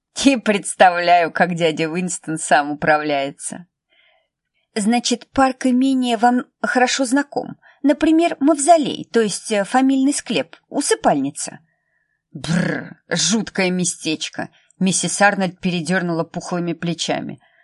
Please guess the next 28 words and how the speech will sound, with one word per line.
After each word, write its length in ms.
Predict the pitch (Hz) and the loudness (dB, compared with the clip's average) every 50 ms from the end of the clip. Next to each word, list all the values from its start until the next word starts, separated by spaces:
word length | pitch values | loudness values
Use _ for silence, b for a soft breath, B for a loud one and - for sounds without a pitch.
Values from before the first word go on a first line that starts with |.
| _ _ - | _ _ -14
Внутрь 480 | 160 151 185 220 233 247 240 - 185 165 | -8 -2 2 2 2 2 2 0 -2 -2
я 160 | 156 160 156 | 0 -2 -2
никогда 420 | 160 151 - 185 180 170 170 214 | -2 0 2 2 2 4 2 2
не 140 | 208 196 180 | 2 2 0
заходила. 680 | 156 180 175 - 190 185 175 147 151 151 143 - 139 - _ _ _ _ _ _ _ _ _ _ _ - | -2 -4 0 2 2 2 2 0 -4 -6 -6 -6 -8 -10 _ _ _ _ _ _ _ _ _ _ _ 4
Как-то 320 | - 247 240 - - 196 | 4 4 4 4 0 -2
поднялась 500 | - 190 180 160 190 190 196 208 - - | 0 0 -2 0 0 2 4 2 2 2
повыше, 500 | - - 185 180 185 233 226 - - 180 | 2 2 4 4 4 2 0 0 -2 -4
заглянула 540 | 151 160 - - 185 185 208 226 226 202 180 | -4 -4 -4 -4 -2 0 0 0 0 2 2
в 60 | 160 | 2
окно. 460 | 170 165 - - 170 160 151 139 - b b b b b | 2 2 0 -2 -2 -2 -2 -4 -6 b b b b b
А 80 | b 160 | b -2
там 220 | - 196 190 190 | 0 2 2 2
в 120 | 165 170 170 | 0 -2 -2
нишах 340 | 185 170 - - 165 - - | -2 0 -2 -2 -6 -6 -2
каменные 440 | - 180 180 185 185 185 196 202 | 0 0 2 2 2 0 0 -2
головы 460 | - - 180 190 185 175 165 156 151 170 | -2 -2 -4 -2 -2 0 -2 -2 -2 -4
стоят. 500 | - - - 165 160 160 156 143 135 - _ _ _ _ _ _ | -6 -2 0 0 0 0 0 -2 -2 -4 _ _ _ _ _ _
Мне 140 | - 190 196 | -2 -2 0
чуть 280 | 180 - - - - 240 | 0 -2 -2 0 2 0
удар 320 | 240 196 233 214 185 165 | 2 6 6 6 6 6
не 100 | 160 156 | 2 -2
хватил. 640 | 151 - - 151 156 156 - - - 123 135 - - _ _ _ _ _ _ _ _ _ _ _ _ _ _ _ _ _ _ _ - | -4 -4 -2 -2 -2 -2 -4 -8 -10 -10 -10 -12 -16 _ _ _ _ _ _ _ _ _ _ _ _ _ _ _ _ _ _ _ -4
Вы 440 | 202 190 180 202 240 233 233 220 - - | -4 -2 -2 -2 -2 0 0 -2 0 0
рассказывали 580 | 190 226 240 - - 381 381 302 262 208 180 | 0 0 0 -2 -2 -4 -2 -2 0 0 2
об 140 | 185 160 147 | 0 2 0
этом 340 | 175 180 - 180 185 202 214 | -2 -2 0 -2 0 0 0
Нике? 420 | 226 180 - - - - - - | 0 -2 -4 -6 -14 -20 -20 -20